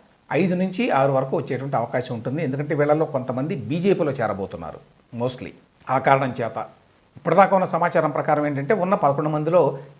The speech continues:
ఎనిమిది మంది అయితే వెళ్ళడానికి సిద్ధంగా ఉన్నారు అనేది. ఈ ఎనిమిది మందిలో ఎంతమంది తెలుగుదేశం పార్టీలో చేరతారు అనేది ఇష్యూ. ఐదు కావచ్చు, ఆరు కావచ్చు.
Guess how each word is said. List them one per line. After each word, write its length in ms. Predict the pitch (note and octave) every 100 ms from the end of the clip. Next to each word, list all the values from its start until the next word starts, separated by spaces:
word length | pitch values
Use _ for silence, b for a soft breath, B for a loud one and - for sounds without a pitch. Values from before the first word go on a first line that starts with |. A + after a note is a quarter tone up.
| G#2+
ఎనిమిది 340 | C#3 G#3+ A3+
మంది 440 | G3 G3 G3 G3+ -
అయితే 240 | C#3 F3+
వెళ్ళడానికి 440 | E3 B2 C#3 C#3 E3
సిద్ధంగా 480 | D#3 G2+ B2 A#2+ A2
ఉన్నారు 420 | G2+ G2 G2 A#2+
అనేది. 260 | F2 D#2+ - _ _ _ _ _ - _ - D#3
ఈ 140 | F#3
ఎనిమిది 240 | G#3 G#3+
మందిలో 300 | G#3+ G3 A#3
ఎంతమంది 460 | A#3+ - - A#3 A3
తెలుగుదేశం 400 | G3 E3+ D#3+ D3+
పార్టీలో 300 | C3+ C3 C#3
చేరతారు 460 | C3 A2 - A#2 A#2+
అనేది 240 | F3+ A#3
ఇష్యూ. 240 | C#3 A2+ C#2+ b b b b -
ఐదు 180 | D3
కావచ్చు, 340 | D3 D#3 D#3+ A#3+
ఆరు 200 | A2 A2
కావచ్చు. 380 | G#2 F#2+ -